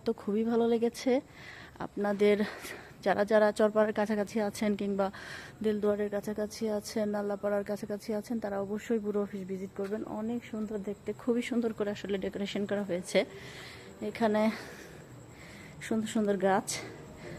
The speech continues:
আর আপনারা তো সবাই জানেন আমি গাছ অনেক বেশি পছন্দ করি। ভিতরের ইন্টেরিয়রগুলো অনেক বেশি সুন্দর হয়েছে। এখানে অন্ধকার, আহ, আজকে যেহেতু বন্ধ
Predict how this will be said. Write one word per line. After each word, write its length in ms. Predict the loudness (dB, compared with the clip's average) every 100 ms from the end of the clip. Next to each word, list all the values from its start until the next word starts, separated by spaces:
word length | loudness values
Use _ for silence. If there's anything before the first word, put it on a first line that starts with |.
| -10 -4
আর 120 | -4
আপনারা 280 | 0 2 2
তো 100 | 2
সবাই 380 | 2 4 6 6
জানেন 260 | 4 4
আমি 160 | 2 2
গাছ 280 | 2 2 0
অনেক 200 | 0 2
বেশি 220 | 2 2
পছন্দ 380 | -2 0 2 2
করি। 320 | 4 4 4 2 -4 -12 -12 -14 -14 -4 2
ভিতরের 380 | 4 6 4 4
ইন্টেরিয়রগুলো 840 | 2 0 4 6 6 4 4 4
অনেক 260 | 4 0
বেশি 180 | -2 -2
সুন্দর 360 | -2 0 2 0
হয়েছে। 300 | 0 0 2
এখানে 340 | 2 2 0 0
অন্ধকার, 520 | 2 4 4 4 2
আহ, 600 | 0 -12 -18 -18 -6 -2
আজকে 560 | 0 -2 -4 0 2 2
যেহেতু 280 | 0 0 2
বন্ধ 460 | 4 4 4 4